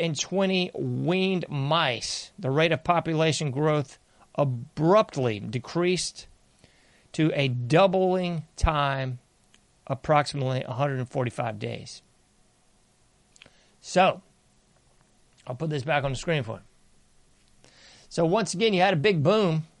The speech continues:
and then you had a, a sort of steep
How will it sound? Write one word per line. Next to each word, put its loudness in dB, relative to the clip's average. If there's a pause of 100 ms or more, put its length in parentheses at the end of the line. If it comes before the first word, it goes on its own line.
(880)
and -4
then 0
you 2
had 4
a, 2
a -2
sort -2
of -2 (800)
steep -4